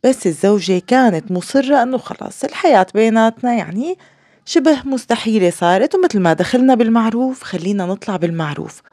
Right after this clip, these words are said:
وبالرغم إنه محاولات الصلح استمرت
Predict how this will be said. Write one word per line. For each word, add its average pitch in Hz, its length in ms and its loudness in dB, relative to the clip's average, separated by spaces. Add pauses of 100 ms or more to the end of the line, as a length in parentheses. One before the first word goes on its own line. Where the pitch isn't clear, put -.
وبالرغم 240 580 4
إنه 233 240 -2
محاولات 190 640 0
الصلح - 640 -4
استمرت 202 640 -2